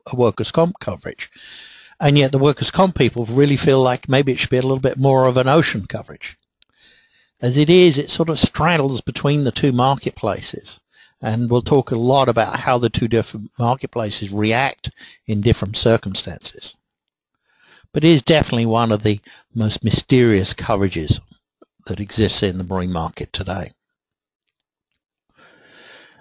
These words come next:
So let's start with what M E L is not. It's not a compensation policy. It's not a, a, a policy like a workers' comp or a longshore policy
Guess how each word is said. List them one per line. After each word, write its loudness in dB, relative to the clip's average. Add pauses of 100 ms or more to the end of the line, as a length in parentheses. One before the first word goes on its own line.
(160)
So 2
let's 4
start 4
with -4
what 2
M 4
E 4
L 4
is 2
not. -2 (300)
It's -10
not 4
a -6
compensation -4
policy. -6
It's -6
not 2
a, 4 (380)
a, -4
a -10
policy 2
like 0
a -4
workers' -4
comp -4
or -6
a -12
longshore 0
policy -8